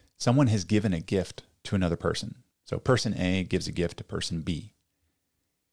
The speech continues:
And then the giver gets pissed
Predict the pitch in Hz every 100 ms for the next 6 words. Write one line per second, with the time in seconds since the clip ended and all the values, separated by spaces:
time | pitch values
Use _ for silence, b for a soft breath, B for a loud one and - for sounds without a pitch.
0 | _ _ _ _ _ _ _ 98 110 107
1 | 104 - - 101 - - 147 180 85 95
2 | 175 135 _ _ _ _ _ _ _ -
3 | 117 - - 175 98 127 -